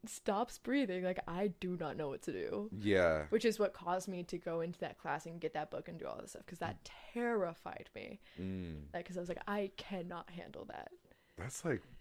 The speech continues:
Speaker 2: tough.
Speaker 1: And, like,
Speaker 2: Oh my
Speaker 1: I ended up
Speaker 2: God.
Speaker 1: talking to her sister afterwards, 'cause her sister was in marching band too. And so her sister was, like, with her the whole time and freaking out.
Speaker 2: Ooh.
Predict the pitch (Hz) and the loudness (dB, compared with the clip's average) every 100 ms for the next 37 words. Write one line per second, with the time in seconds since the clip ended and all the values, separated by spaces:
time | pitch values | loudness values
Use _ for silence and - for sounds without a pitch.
0 | - - - 98 135 104 80 - - _ | -16 -16 -4 2 4 4 2 -12 -20 _
1 | _ _ _ - 143 196 190 196 202 180 | _ _ _ -10 -4 0 2 2 2 0
2 | 170 180 180 175 170 - - - - 151 | -2 -4 -6 -6 -6 -6 -8 -8 -6 -2
3 | 185 - 143 120 160 185 175 180 196 208 | -2 -4 -4 -4 -4 -6 -4 -4 0 2
4 | 208 196 190 202 190 190 220 175 185 - | 2 0 0 -2 -4 2 4 4 0 -2
5 | 208 202 180 190 - 196 185 165 - 160 | 2 2 2 0 -2 -2 0 -2 2 2
6 | - 214 240 254 - 226 247 - 240 269 | 4 2 2 0 -2 2 2 2 2 4
7 | 220 180 - - 185 165 - 156 - - | 2 0 -8 -4 -2 -2 -4 -6 -6 -6
8 | - 92 104 104 98 87 | -4 2 4 4 4 0